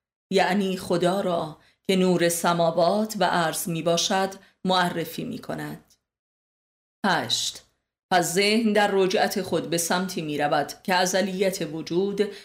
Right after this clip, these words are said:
که همان ابدیت آن است را در می‌یابد.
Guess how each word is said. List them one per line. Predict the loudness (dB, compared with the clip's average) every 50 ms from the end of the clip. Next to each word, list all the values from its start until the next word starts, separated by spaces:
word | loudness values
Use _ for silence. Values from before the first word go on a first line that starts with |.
| _ _ -2
که | 0 0
همان | 0 0 0 0 0 0 -2 -2 -2 0
ابدیت | 0 2 2 2 0 0 -4 -4 0 0 0 0 0 -4
آن | -4 -4 -4 -4
است | -4 -4 -4 -4 -4 -6 -6 -4 -2
را | 0 2 2 0 -2 -4 -8 -12 _ _ -6 -2 0
در | 0 0 0 -4
می‌یابد. | -8 -10 -8 -8 -8 -8 -8 -8 -10 -10